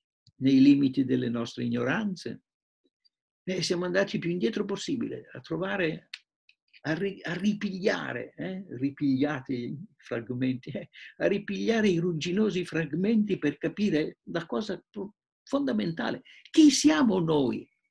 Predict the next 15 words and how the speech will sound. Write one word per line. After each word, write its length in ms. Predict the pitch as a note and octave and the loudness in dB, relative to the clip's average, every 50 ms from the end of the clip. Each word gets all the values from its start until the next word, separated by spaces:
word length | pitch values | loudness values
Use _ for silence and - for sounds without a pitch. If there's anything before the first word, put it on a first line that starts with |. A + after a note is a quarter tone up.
| _ _ _ _ _ _ _ _ _ _ _ _ _ _ _ _ _ _ _ _ _ _ _ _ _ _ _ - | _ _ _ _ _ _ _ _ _ _ _ _ _ _ _ _ _ _ _ _ _ _ _ _ _ _ _ 0
Noi 340 | G#3+ A#3+ C4 C#4+ C#4+ B3+ - | 6 8 8 10 10 8 6
che 280 | - - B3+ B3+ A#3+ - | 4 4 4 4 4 2
ci 180 | - - G#3+ | 2 2 2
ricostruiamo 800 | A3 A3 G#3 G#3 A3 A3 A3 - - A3 A3 A3+ A#3+ B3 A#3 A3 | 2 2 2 4 2 2 2 2 -2 0 2 2 2 2 4 2
in 100 | G#3 F#3+ | 2 4
questa 340 | F#3+ A3 G3+ G#3 - G3+ F#3+ | 4 4 4 4 2 0 0
storia 400 | - - G#3+ G#3+ G#3+ G3+ F#3+ F3+ | 0 0 -2 0 2 2 2 2
con 160 | - F#3+ F#3 | 0 -4 -4
gli 180 | F#3+ F#3 E3+ | -4 -2 -2
occhi 240 | G#3+ G3 G3 - G3+ | -2 -2 -2 -4 -6
di 140 | E3+ F#3+ G3+ | -4 0 2
Eliot, 460 | G3 F#3+ E3+ - C#3 C3+ - - - | 2 2 2 2 0 -2 -4 -6 -8
<laughs> 0 | |
no? 320 | E3+ D#3+ - - G3 F3+ - | -6 -4 -2 -2 -2 -2 -4
Cioè, 440 | - - - E3+ - - E3 E3 | -6 -8 -6 -6 -6 -4 -6 -12